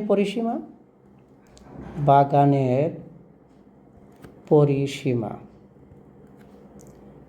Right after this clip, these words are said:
বাগানের পরিসীমা, পরিসীমার সূত্র আমরা জানি টু into দৈর্ঘ্য প্লাস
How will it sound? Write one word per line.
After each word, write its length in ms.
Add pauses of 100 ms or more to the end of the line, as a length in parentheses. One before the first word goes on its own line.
(280)
বাগানের 600 (240)
পরিসীমা, 960 (460)
পরিসীমার 560
সূত্র 220 (140)
আমরা 160 (100)
জানি 200 (140)
টু 100 (240)
into 320 (840)
দৈর্ঘ্য 460 (2000)
প্লাস 380